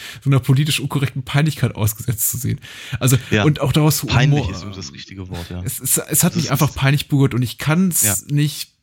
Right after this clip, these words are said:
Speaker 1: wirklich besser umschreiben und ich bin mir absolut
Speaker 2: Hm.
Speaker 1: sicher, dass, ähm, nicht neun von zehn, aber vielleicht jeder zweite Zuschauer das angucken wird und sich denken wird, was ist eigentlich dabei?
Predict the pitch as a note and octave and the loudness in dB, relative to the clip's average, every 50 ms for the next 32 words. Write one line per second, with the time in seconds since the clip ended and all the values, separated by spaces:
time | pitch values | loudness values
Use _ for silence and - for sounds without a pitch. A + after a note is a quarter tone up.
0 | _ _ _ _ - B2 C#3 C#3+ - D3 B2+ - - C3 B2 - - G#2+ F#2 - | _ _ _ _ -4 -2 -2 0 0 -2 -2 0 0 0 0 2 0 -2 -2 -2
1 | A#2 - - - B2 A#2 A#2+ A2+ A2+ A2 A2 A#2+ - - B2 B2+ - - - C#3 | -2 -4 -4 -2 0 0 2 2 0 0 -2 -4 -2 -2 -2 -2 -2 0 -4 -2
2 | - - - B2 A#2 G2 - - B2+ C3 A#2+ A#2+ - - - - F#2 A#2+ A#2+ A#2+ | -2 -2 -2 -2 -2 -2 -2 -2 -2 -2 -2 -2 -2 -4 -6 -6 -6 -4 -2 0
3 | A#2+ B2 B2 B2 B2 A2 - - - - - - - _ _ _ _ _ _ _ | 0 2 2 0 0 -2 -6 -14 -20 -20 -20 -20 -20 _ _ _ _ _ _ _
4 | - _ - - B2+ - - - C3 C3+ D3 D#3 - - B2+ G#2+ - - - C3+ | -20 _ 0 0 0 2 2 4 6 6 6 6 4 4 2 2 2 2 4 4
5 | D#3+ E3 - A2 B2 B2 - C3+ B2+ - - B2+ B2 A#2+ A2 - - - A#2+ A#2+ | 4 4 2 0 0 0 2 2 0 2 2 2 2 2 2 0 0 2 2 2
6 | C3 - C3+ C3 - - C3+ C#3+ - - C3 B2+ B2 B2+ G#2+ - - A2+ B2 C#3+ | 4 2 -2 -4 -2 -2 -2 -2 0 0 0 0 0 -2 -2 -2 -2 -2 0 0
7 | C#3 - C#3 C3 - - B2 A2+ B2 B2 - A#2 A2 G#2+ - B2+ A#2 - - - | 0 0 -2 -2 0 0 2 4 2 2 2 0 0 2 2 2 0 0 0 0
8 | B2 B2 A#2+ B2 A#2+ A2+ - - - - - - - _ - - G2 G2 - G2+ | 0 2 2 0 -2 -2 -4 -12 -16 -16 -16 -18 -16 _ -2 0 0 2 0 0
9 | F#2+ F#2+ G2 - - - G#2+ G2 F#2+ C3 E3 G3 F3+ A2 G2+ G2 | 2 2 0 0 2 2 2 4 4 4 4 4 4 4 2 2